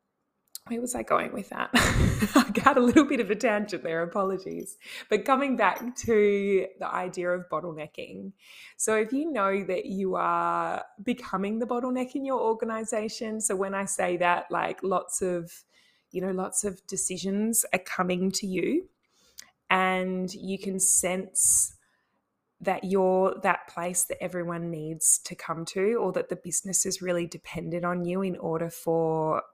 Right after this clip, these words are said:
it to flow and grow and do its thing,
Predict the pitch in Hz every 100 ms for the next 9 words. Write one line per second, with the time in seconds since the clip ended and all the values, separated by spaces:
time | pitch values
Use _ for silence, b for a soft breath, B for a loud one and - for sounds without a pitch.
0 | _ - 190 - 175 - - 160 165 160
1 | 165 165 170 165 156 151 147 147 147 -
2 | 160 156 143 131 - - 156 135 220 349
3 | 262